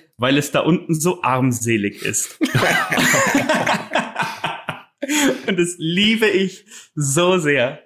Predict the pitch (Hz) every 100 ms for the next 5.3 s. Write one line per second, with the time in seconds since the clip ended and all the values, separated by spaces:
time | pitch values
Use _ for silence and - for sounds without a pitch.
0 | _ _ - 147 156 185 185 180 160 131
1 | 180 196 170 139 - 117 127 127 139 -
2 | 151 151 151 - - 190 135 123 139 135
3 | - - 175 180 156 160 147 147 131 -
4 | - - - - 143 165 208 165 147 135
5 | 135 135 143